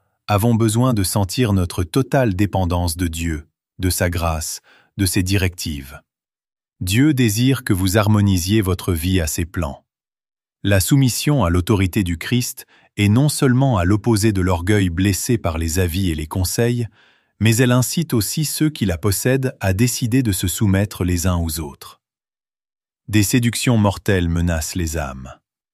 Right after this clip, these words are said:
Leur confiance est établie. Elles pensent être chrétiennes simplement parce qu'elles approuvent la vérité. Cette illusion enferme et entoure si bien le cœur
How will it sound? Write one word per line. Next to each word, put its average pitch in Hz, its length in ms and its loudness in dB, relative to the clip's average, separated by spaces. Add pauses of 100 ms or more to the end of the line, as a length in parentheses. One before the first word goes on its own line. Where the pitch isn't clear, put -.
(480)
Leur 98 200 2
confiance 117 520 0
est 98 120 -4
établie. 80 540 -4 (840)
Elles 104 200 2
pensent 135 340 2
être 110 260 0
chrétiennes 113 600 0
simplement 123 540 0
parce 104 240 -4
qu'elles 95 260 0
approuvent 92 380 -2
la 87 100 0
vérité. 82 580 -6 (960)
Cette - 280 0
illusion 123 500 2
enferme 107 540 0
et 90 120 0
entoure 95 440 0
si - 200 -4
bien 123 200 2
le 101 120 2
cœur 85 500 -4